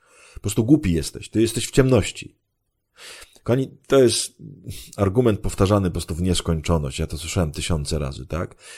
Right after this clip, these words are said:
Ty po prostu błądzisz. Ty nie rozumiesz. I kochani, nie chodzi o to, że człowiek nie może zbłądzić, nie?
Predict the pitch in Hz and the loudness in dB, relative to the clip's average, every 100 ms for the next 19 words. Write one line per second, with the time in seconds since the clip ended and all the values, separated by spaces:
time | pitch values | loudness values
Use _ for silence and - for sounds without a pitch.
0 | - - 156 120 - 90 87 - 73 71 | -8 2 4 4 2 2 0 -2 -8 -2
1 | 78 78 71 65 - - - 135 135 92 | 0 0 -4 -8 -12 -16 0 2 4 2
2 | 80 71 73 57 - - - _ _ _ | 0 -4 -6 -8 -14 -18 -20 _ _ _
3 | _ _ _ _ _ - 87 107 92 98 | _ _ _ _ _ -8 -2 0 2 2
4 | 143 95 76 71 76 78 73 71 71 78 | 2 0 -4 -4 -4 -4 -4 -6 -6 -6
5 | 69 - - - - | -6 -12 -14 -12 -12